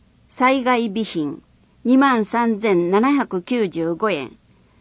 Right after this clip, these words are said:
災害備品。地域福祉活動計画推進事業、四十一万六千円。まちづくり事業。福祉協力校推進事業、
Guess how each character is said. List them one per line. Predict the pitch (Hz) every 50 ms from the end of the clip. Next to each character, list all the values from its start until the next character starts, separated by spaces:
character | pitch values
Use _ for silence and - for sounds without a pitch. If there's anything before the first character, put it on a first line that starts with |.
| _ _ _
災 | _ - 262 247 262 285 254
害 | 240 254 247 233 220
備 | 190 185 214 190
品。 | - 170 139 120 - - _ _ _ _ _ _ _ _ _ _ _ _ _ _ _ _ _ _ _ _ _ _ _ _ _ _ _ _ _ -
地 | - 269 294 294
域 | 285 - 269 269
福 | 254 269 - - 220 202
祉 | - - - 175 175 - - -
活 | 226 220 - - 285 254
動 | 285 269 269 269
計 | 262 - 277 247 226
画 | - - 170 -
推 | - 175 - 240 247 247 226
進 | - 240 226 220 208 180
事 | 190 190
業、 | 160 170 143 143 117 - _ _ _ _ _ _ _ _ -
四 | - 277 277 277 269 220
十 | 175 185 180 175 180
一 | 185 180 - 240
万 | 226 240 233 202 175 165
六 | 165 170 - -
千 | - - 202 185 180 180
円。 | 175 165 160 160 - _ _ _ _ _ _ _ _ _ _ _ _ _ _ _ _
ま | - 202 214
ち | 208 - 285
づ | 262 277 285
く | 269 - 262
り | 247 247 214
事 | 196 220 202 160
業。 | 165 139 110 - - - _ _ _ _ _ _ _ _ _ _ _ _ _ _ _ _ _ _ _ _ _ _ _ _ _ _ _ _ _ _ _ _ _ _ _ _ _ _ _ _ _ _ _ _ _ _ _ _
福 | - - - - 302
祉 | 277 - 277 277 269
協 | 262 - 254 269 277 269
力 | 262 262 254 247 - - _
校 | - 185 165 156 156
推 | 170 - - 233 247 240
進 | 240 - 247 220 220 202 180
事 | 196 190 160
業、 | 165 135 123 110 - -